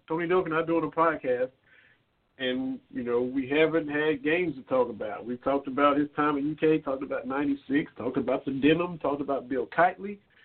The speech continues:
talked about a lot of stuff, talked about, you know, barbecue grill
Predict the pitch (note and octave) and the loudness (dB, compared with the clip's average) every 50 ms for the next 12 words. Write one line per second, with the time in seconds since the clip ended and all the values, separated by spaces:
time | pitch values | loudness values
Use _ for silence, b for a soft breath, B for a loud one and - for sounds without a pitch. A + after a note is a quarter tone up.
0 | b b b _ _ _ _ - D3 C#3 C#3 C#3 C#3+ C3 A#2 C3+ C3+ C3 C3 B2+ | b b b _ _ _ _ -6 -6 -6 -6 -6 -8 -6 -4 -4 -2 -2 0 -2
1 | C3 C3+ C#3 C#3+ D#3 E3+ F3+ - - - A3+ A3 F#3 - - D3+ D3 D3 - C#3+ | -2 -2 -2 -4 -4 -4 -6 -8 -6 -2 -2 0 0 0 0 0 0 0 0 -2
2 | C3 C#3 C#3+ D3 - - b b b b b b b _ _ _ _ _ _ - | 0 2 2 2 2 0 b b b b b b b _ _ _ _ _ _ -10
3 | A2+ A2+ A2 A#2 B2+ B2 B2 - _ _ _ _ _ _ _ - A#2+ C3 D3+ E3 | -8 -6 -4 -4 -4 -6 -8 -12 _ _ _ _ _ _ _ -2 2 4 4 4
4 | E3 F3+ - - F#3 F3+ D#3+ D3 D3+ E3 F3+ F#3 F#3 F3+ F3+ | 2 0 -4 -6 -6 -4 -2 -2 0 2 4 6 4 4 2